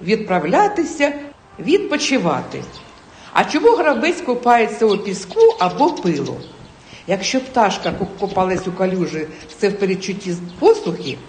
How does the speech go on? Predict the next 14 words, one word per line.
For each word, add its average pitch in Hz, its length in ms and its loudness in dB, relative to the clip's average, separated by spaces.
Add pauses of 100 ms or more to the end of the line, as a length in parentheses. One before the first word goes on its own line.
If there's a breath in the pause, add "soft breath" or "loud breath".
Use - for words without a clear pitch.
(380 loud breath)
а 185 80 4
якщо 247 300 4
горобець 330 460 2
купається 381 580 2
в 294 40 -4
піску 311 500 -6
і 285 120 0
пилу, 139 440 -4 (440 loud breath)
то 151 160 -4
вона 147 340 0
купається 214 760 -2 (340 loud breath)
перед 190 280 0
затяжними 185 800 2
дощами. 165 760 -2